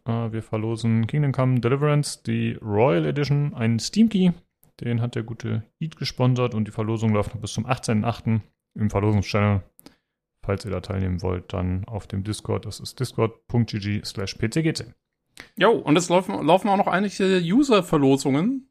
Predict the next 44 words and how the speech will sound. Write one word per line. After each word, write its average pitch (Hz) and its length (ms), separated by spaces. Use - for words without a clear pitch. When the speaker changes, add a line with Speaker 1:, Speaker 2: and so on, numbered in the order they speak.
Speaker 2:
äh, 151 1500
sind 156 220
da 151 80
im 143 60
Moment 147 240
am 156 100
Start. 147 640
Also 139 180
es - 100
haben 160 120
sich 170 120
ein - 80
paar 156 180
Leute 175 220
tatsächlich, 170 540
äh, 151 380
dazu 160 300
entschieden, 196 400
Sachen 214 240
zu 156 140
verlosen 156 420
nach 147 160
unserem 147 440
<laughs> 202 640
Vorschlag, 156 640
äh, 131 220
das 135 160
dann 123 180
so 156 140
zu 151 160
machen, 123 260
wenn 127 100
man 127 140
irgendwie 135 240
was 135 140
einbringen 131 480
will 147 140
in 143 80
den 139 100
Podcast. 185 500
Und, 143 280
äh, 143 120
ja, 202 160
sehr 170 160